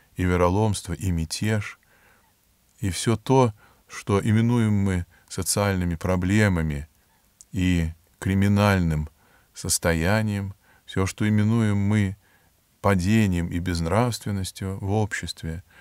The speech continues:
все это является прямыми последствиями прекращения поклонения единому истинному Богу и обращения для поклонения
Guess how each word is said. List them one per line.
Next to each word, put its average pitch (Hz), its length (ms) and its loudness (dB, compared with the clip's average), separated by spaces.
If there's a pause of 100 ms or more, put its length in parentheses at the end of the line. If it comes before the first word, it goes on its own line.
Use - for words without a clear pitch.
(240)
все - 160 -2
это 101 220 0
является 90 500 0
прямыми 113 380 -2
последствиями 82 1040 -4 (600)
прекращения 90 1080 -2 (600)
поклонения 82 920 0
единому 87 640 -2
истинному 76 680 -6
Богу 107 540 -4 (480)
и 98 120 -2
обращения 95 840 -2
для 90 140 -6
поклонения 85 920 -4